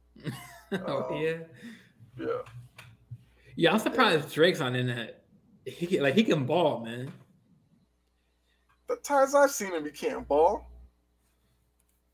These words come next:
Speaker 2: I don't know. He's probably, maybe
Speaker 1: I mean,
Speaker 2: he's
Speaker 1: he has his own court.
Speaker 2: big
Speaker 1: Oh, I
Speaker 2: for it.
Speaker 1: guess I don't mean nothing.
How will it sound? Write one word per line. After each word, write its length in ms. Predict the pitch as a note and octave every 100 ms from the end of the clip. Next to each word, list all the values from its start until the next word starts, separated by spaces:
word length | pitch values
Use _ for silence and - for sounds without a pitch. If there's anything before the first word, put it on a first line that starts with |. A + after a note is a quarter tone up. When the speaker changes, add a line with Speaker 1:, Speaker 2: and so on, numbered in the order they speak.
| _ _ _ _ _ _ _ _ _ -
Speaker 2:
I 100 | C4
don't 180 | F3 B2
know. 200 | A#2 - _
He's 140 | A3+ -
probably, 320 | D#3 C#3 - _ _ _ _ C3+
maybe 320 | D#3+ F#3+ D#3
Speaker 1:
I 60 | C#3+
mean, 80 | C#3
Speaker 2:
he's 120 | C3
Speaker 1:
he 80 | E3
has 100 | E3
his 80 | C#3+
own 200 | D3 B2+
court. 540 | - F3 D#3 - -
Speaker 2:
big 140 | C3+ C#3+
Speaker 1:
Oh, 100 | D#3
I 40 | C3+
Speaker 2:
for 60 | C#3
it. 120 | C#3
Speaker 1:
guess 100 | C3
I 40 | C3
don't 120 | B2+
mean 140 | B2+
nothing. 320 | B2+ B2 B2